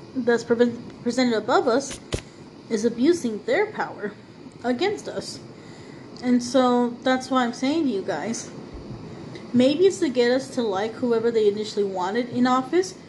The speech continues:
and get us to just, you know, hate outside influence, hate people in general, and playing to gauge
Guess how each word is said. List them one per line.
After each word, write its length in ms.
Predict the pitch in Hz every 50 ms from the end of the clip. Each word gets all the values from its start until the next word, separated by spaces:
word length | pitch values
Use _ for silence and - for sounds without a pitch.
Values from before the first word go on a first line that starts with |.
| - - - - - -
and 220 | - 233 240 240
get 160 | 240 247 240 240
us 200 | 247 240 - -
to 80 | 240
just, 440 | 208 - 226 220 214 220 - - - - - - 233
you 180 | 240 226 226 220
know, 320 | 214 196 165 190 240 240 - - - - - - - - - - - - - - - - - - - - - -
hate 240 | 262 262 240 - - -
outside 560 | 220 226 233 233 - - - 247 233 226 226
influence, 560 | 226 214 208 - - 220 220 220 226 233 -
hate 320 | - - 233 233 - - -
people 320 | - 240 240 240 233 233
in 140 | 226 220 220
general, 420 | 220 208 202 202 208 214 226 240 - - - - - - - - - - - -
and 220 | 208 240 240 240
playing 380 | - 247 240 240 240 240 247 240
to 120 | 240 247
gauge 640 | 226 - - 226 214 226 233 233 240 226 - - -